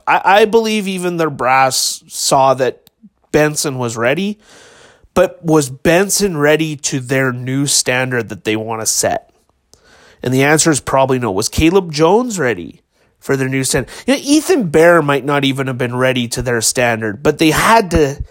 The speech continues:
they had to have someone on that right spot on D, right-hand spot on D. By the way, which doing those li-, the, doing those D combinations, I didn't even, you know, put in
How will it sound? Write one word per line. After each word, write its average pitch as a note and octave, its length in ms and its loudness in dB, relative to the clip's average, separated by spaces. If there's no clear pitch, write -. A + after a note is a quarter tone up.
they F3+ 100 2
had G3+ 220 0
to F3 40 2
have D3 220 2
someone D3+ 640 -2
on A2 160 -6
that A2+ 120 -4
right A2+ 340 -2
spot A#2 480 -2
on A#2+ 260 0
D, G#2+ 300 -8
right-hand B2+ 400 0
spot A#2 300 0
on A2+ 160 -6
D. G#2+ 240 -6
By C#4 140 6
the A3 80 8
way, F#3 120 6
which F#3 320 4
doing A#3+ 400 4
those F#3 300 4
li-, D#3+ 380 2
the, F3 240 -2
doing G#3 240 -4
those F3 160 -2
D C#3+ 200 -6
combinations, F#3+ 440 -2
I G3+ 80 4
didn't G#3 160 -2
even, E3+ 760 -8
you E3 120 -2
know, B2+ 80 0
put F3 260 2
in D#3+ 300 2